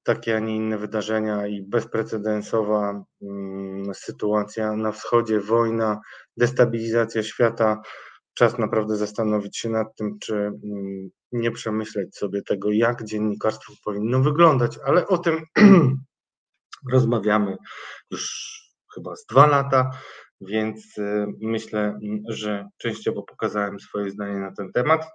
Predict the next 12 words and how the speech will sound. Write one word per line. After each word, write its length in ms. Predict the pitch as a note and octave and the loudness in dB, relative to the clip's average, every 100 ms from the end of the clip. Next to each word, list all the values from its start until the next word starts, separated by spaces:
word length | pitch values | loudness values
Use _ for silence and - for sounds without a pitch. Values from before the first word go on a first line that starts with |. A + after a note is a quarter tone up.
| _ _ D3 | _ _ -8
natomiast 380 | C#3+ C3+ C3 | -4 0 2
będę 240 | C3 A#2+ A2+ | 2 2 0
do 100 | A2 | -4
tego 260 | A2 G#2 | -4 -2
wracał. 400 | G2+ G2+ - F#3 G#3 - - - _ _ | 0 0 4 2 2 -10 -16 -18 _ _
A 80 | D3+ | 4
na 140 | F#3 F3+ | 6 8
koniec, 340 | F#3+ F3+ C#3+ | 8 6 4
drodzy 300 | D#3 D#3 D3 | 4 4 4
państwo, 680 | D3+ D3+ D3+ - D3 B2+ C3 | 4 2 2 6 8 8 4
doktor 640 | C3 C3 - - A#2+ A#2 | 6 6 6 2 2 2
Katarzyna 720 | - C3 A2+ - A2+ G#2+ G2+ | 0 0 0 -4 0 0 -2